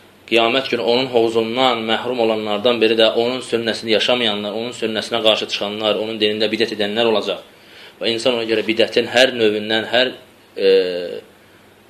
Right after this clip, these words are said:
formasından, hər bir şəkilindən uzaq durmalıdır, qaçmalıdır.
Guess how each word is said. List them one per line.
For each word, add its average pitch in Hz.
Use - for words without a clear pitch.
formasından, 110
hər 143
bir 120
şəkilindən 110
uzaq 117
durmalıdır, 101
qaçmalıdır. 104